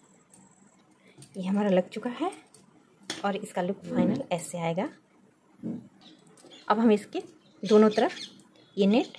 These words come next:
ऐसे मोड़ते हुए लगाकर lock कर देंगे। तो ये हमारा दोनों तरफ से lock हो चुका है। यहाँ आप देख सकते हैं, इसी net से यहाँ पे अब हम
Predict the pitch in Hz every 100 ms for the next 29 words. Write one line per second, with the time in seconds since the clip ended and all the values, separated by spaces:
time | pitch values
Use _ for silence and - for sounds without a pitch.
0 | - - - - - - 190 - 208 190
1 | 185 214 226 370 - - - - - _
2 | - - - 190 180 208 190 165 170 165
3 | 160 156 160 - _ - _ - - -
4 | _ _ - - - - _ _ _ _
5 | _ _ - - - - - 208 208 208
6 | 202 311 - - 196 196 190 185 320 311
7 | 170 - 214 190 196 254 415 - - -
8 | 196 185 202 - 202 254 311 - - -
9 | 220 262 208 175 - 233 - - _ -
10 | _ - _ - - 190 185 - 175 196
11 | 359